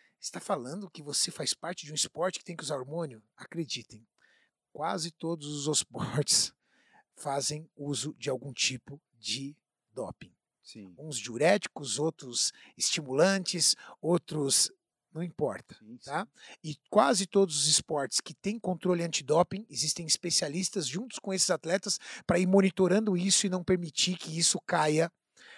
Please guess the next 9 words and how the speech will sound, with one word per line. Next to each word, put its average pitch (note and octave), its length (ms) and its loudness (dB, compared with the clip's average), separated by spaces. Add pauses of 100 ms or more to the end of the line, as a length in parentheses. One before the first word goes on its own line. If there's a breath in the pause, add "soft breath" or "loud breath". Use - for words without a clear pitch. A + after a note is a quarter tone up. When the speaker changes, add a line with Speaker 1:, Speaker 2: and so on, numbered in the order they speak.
(180 loud breath)
Speaker 1:
dentro D3+ 320 -8
dos C#3+ 180 -2
exames. A#2 540 0 (720 loud breath)
O - 120 -14
que F#3 180 0
eu G3 100 8
entendo? A2 560 -8 (600)
Se - 240 -2
você E3 560 2